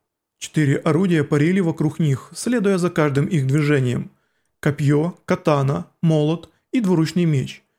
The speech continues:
Все они выглядели слишком огромными для человека. Их внешний вид просто кричал о превосходстве формы над функциональностью.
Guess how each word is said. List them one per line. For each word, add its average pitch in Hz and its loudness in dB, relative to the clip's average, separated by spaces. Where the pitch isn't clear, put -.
Все 254 -2
они 214 2
выглядели 202 2
слишком 202 -2
огромными 156 0
для 151 0
человека. 175 -2
Их 147 -2
внешний 156 0
вид 202 -2
просто 175 -2
кричал 202 -2
о 151 0
превосходстве 151 -2
формы 160 0
над 214 0
функциональностью. 202 -2